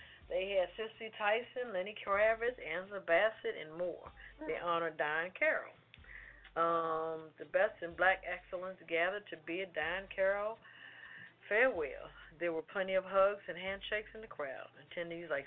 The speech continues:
Speaker 1: Samuel Jackson, Phylicia Rashad, Claire Underwood. They were celebrating life, not mourning a loss. Um, after all, the Trailblazer was the first black woman, uh, to win a Tony for the best actress in a musical. Hmm, that was in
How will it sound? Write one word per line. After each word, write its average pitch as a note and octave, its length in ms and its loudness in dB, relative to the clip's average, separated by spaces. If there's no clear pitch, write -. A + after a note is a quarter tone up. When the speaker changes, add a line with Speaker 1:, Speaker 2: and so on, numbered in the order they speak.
Speaker 1:
Samuel D#3 400 -2
Jackson, F3 560 -2
Phylicia C#3+ 340 -10
Rashad, E3 560 -2
Claire C#3 240 -8
Underwood. E3 560 -8
They D#3+ 60 4
were D3+ 180 -4
celebrating E3+ 640 2
life, B3 400 4
not F3+ 320 0
mourning G3 300 -4
a G3+ 80 -8
loss. B2 260 -8
Um, D#3 500 -6
after F#3+ 240 2
all, F#3 160 6
the F3 160 -6
Trailblazer G3 480 4
was F3 160 -4
the - 100 -18
first F#3+ 300 4
black F3+ 240 6
woman, G#3 320 -2
uh, D#3+ 160 -2
to E3+ 100 -10
win G3+ 300 -2
a - 100 -6
Tony G#3+ 480 -2
for - 160 -10
the C#3 160 -16
best G3+ 320 4
actress F#3+ 480 -2
in D3+ 140 -8
a D#3+ 80 -10
musical. C#4+ 500 -12
Hmm, D#4 160 -8
that F#3+ 100 2
was G#3+ 80 -12
in D#3+ 80 -16